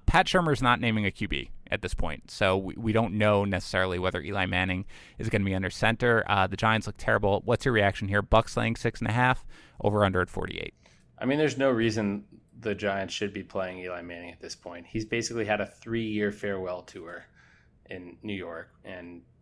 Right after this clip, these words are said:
Speaker 2: you know, that team is going nowhere. But as much as it pains me to say it, I still think there's a little value there on the Giants if, um,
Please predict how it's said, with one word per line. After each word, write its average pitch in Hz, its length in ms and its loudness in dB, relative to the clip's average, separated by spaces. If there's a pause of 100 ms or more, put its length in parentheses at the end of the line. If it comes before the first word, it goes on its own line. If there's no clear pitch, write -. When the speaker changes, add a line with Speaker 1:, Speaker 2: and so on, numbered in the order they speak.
(240)
Speaker 2:
you 107 100 -12
know, 98 60 -10
that 107 120 -6
team 107 220 -8
is 98 120 -10
going 90 300 -8
nowhere. 87 540 -12 (560)
But 104 340 2 (220)
as 104 300 -8 (100)
much 117 240 -2
as 110 120 -4
it 107 120 -6
pains 107 300 -4
me 104 80 -6
to 92 80 -10
say 104 260 -2
it, 101 100 -2
I 92 140 -4
still - 320 -6
think 101 240 -8
there's 95 160 -8
a 98 40 -10
little 95 140 -10
value 95 360 -6
there 101 440 -4
on 92 120 -12
the 92 80 -18
Giants 92 480 -6
if, - 280 -14 (160)
um, 90 300 -12